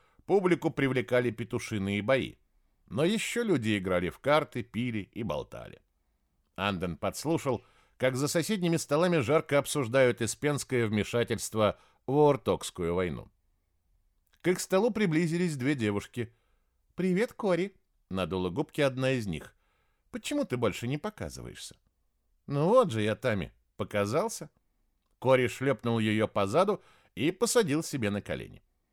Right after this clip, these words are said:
Она взвизгнула с притворным негодованием и обвела его плечи. Андон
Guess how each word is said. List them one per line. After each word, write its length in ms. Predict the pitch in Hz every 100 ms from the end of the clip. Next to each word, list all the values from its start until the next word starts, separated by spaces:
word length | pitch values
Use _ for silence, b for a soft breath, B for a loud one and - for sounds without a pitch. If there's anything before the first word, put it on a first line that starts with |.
| _ _ -
Она 260 | 113 120
взвизгнула 720 | 117 113 156 208 131 131 127
с 60 | 117
притворным 600 | - 123 113 117 107 101
негодованием 800 | 101 98 98 95 143 135 123 104 b b b
и 100 | 120
обвела 560 | 117 - 117 110 113 110
его 240 | 98 98
плечи. 400 | - 82 - - _ _ _ _ _ _ _ _ _ -
Андон 480 | 107 127 107 104